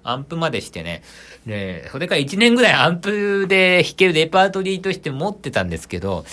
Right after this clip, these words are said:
全然弾く機会がないっていうか、あの、まあ、言ったら、そのね、コロナで余計みんな仕事なくなったんで、そんな音大出たばっかりの人が仕事あるわけないじゃないですか。で、仕事なくて、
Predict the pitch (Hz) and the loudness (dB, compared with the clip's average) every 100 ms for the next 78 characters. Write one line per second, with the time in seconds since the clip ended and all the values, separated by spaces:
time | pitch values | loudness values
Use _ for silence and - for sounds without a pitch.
0 | - - - 110 185 220 202 214 - - | -14 -16 -10 -6 -4 -2 0 0 0 -8
1 | 208 - 151 101 104 98 90 78 76 80 | -10 -2 0 0 -4 -6 -8 -10 -10 -12
2 | 85 98 85 - 147 82 78 80 73 71 | -10 -8 -8 -6 -4 -4 -8 -16 -18 -20
3 | - 120 - - 196 220 147 110 87 - | -10 -10 -10 -6 -2 0 2 2 0 -10
4 | - - _ _ 87 82 82 87 135 - | -20 -20 _ _ -8 -8 -8 -8 -8 -4
5 | - 311 285 269 269 247 233 233 220 208 | 0 2 2 0 0 2 2 2 0 0
6 | 202 208 92 78 80 - 147 156 98 110 | -2 -4 -8 -8 -10 -10 -6 -6 -4 -8
7 | 175 196 202 190 170 180 110 110 - 151 | -8 0 0 0 -2 -4 -4 -4 -4 -4
8 | 143 92 78 85 80 76 - - - _ | -4 -6 -12 -14 -14 -16 -18 -20 -20 _
9 | - 160 175 175 160 220 160 - 95 101 | -8 -6 -2 0 2 0 0 -4 -8 -10
10 | 80 73 - 92 95 - 175 185 185 139 | -10 -16 -16 -14 -10 -8 -8 -6 -6 -2
11 | 208 214 - - 107 80 | -2 -4 -14 -8 -6 -6